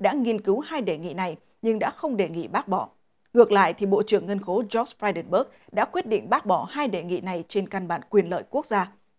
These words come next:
Và tất nhiên là Bắc Kinh có thể dựa vào tình trạng này để tố cáo chính phủ Úc đã có một quyết định chính trị đối với đề nghị đầu tư từ Hoa Lục và từ Hồng Kông. Phát ngôn viên Bộ Ngoại giao Bắc Kinh còn nói rằng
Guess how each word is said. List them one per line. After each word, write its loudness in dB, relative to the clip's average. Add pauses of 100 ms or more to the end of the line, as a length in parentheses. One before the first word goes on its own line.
Và 6
tất 0
nhiên 4
là -4
Bắc 0
Kinh 4 (240)
có 0
thể -2
dựa 2
vào -4
tình -4
trạng -8
này -4 (200)
để -2
tố 2
cáo -4
chính -6
phủ -2
Úc 0 (200)
đã 0
có 2
một -2
quyết -10
định 2 (140)
chính -4
trị -4 (240)
đối 6
với -2
đề 0
nghị -4
đầu 0
tư 6
từ 4
Hoa 0
Lục -2
và -4
từ -2
Hồng -4
Kông. 2 (880)
Phát 0
ngôn 2
viên 6
Bộ 0
Ngoại -2
giao -4
Bắc -6
Kinh 2
còn -2
nói -2
rằng -4